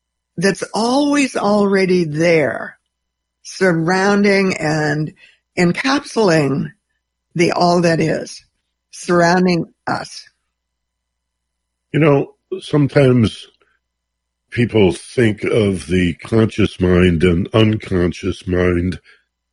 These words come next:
Speaker 2: as being two minds. And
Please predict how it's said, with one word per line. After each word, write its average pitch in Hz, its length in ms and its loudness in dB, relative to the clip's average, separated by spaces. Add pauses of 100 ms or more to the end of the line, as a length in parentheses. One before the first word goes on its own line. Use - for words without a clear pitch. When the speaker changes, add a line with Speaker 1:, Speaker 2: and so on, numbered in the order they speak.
(140)
Speaker 2:
as 92 220 0
being 87 520 2 (260)
two - 260 2
minds. - 800 -2 (880)
And 87 440 -2